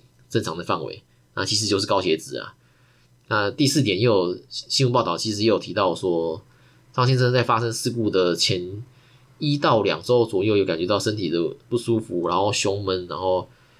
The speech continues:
呃，嘴巴会不自觉的抖动、歪斜这样，然后又有去医院检查，所以认为说张先生的身故其实并不是因为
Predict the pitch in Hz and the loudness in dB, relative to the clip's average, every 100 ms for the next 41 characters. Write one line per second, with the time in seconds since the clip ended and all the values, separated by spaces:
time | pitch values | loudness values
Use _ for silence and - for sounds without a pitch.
0 | _ - 87 92 87 101 117 107 90 107 | _ -6 -4 -2 0 0 2 2 2 -4
1 | 98 90 85 82 - 76 80 98 87 87 | 0 2 2 0 -2 -2 0 0 2 2
2 | 90 - 76 71 80 69 - - 98 101 | 0 0 -2 -2 -4 -6 -12 -2 0 2
3 | 95 80 104 95 87 90 95 87 73 - | 2 0 -2 -4 -6 -2 -2 -2 -6 -4
4 | 58 60 - _ - - - 127 123 113 | -6 -6 -14 _ -20 -20 -2 2 4 2
5 | 107 110 107 107 107 101 92 - 101 104 | 2 0 0 -2 -2 0 0 0 0 0
6 | 92 98 95 101 90 90 92 90 95 85 | 0 0 0 -2 -2 -4 -2 0 2 2
7 | 80 | -2